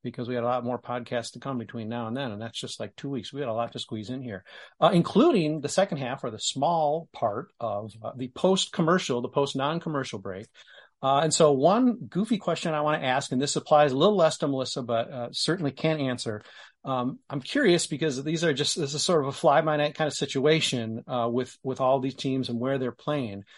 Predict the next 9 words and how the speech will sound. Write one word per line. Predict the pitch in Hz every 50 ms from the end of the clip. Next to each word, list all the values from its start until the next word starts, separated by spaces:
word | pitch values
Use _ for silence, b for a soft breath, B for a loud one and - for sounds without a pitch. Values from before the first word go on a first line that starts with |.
| b b b
But | - 127 127
I | 147
am | 185 247 269
curious, | 254 - 160 135 120 101 101 98 - - - - _ _ _ _ _ _ _ _ _ _ _ -
were | - 120 139 160 180 208 214 214
there, | 190 170 180 175 170 170 165 165 160 165 175 -
uh, | - 135 131 123
regional | 120 113 120 165 170 147 151 160 156 156 151 147 143 _ -
country | - - 175 165 - - - 160 147 147 147 160 -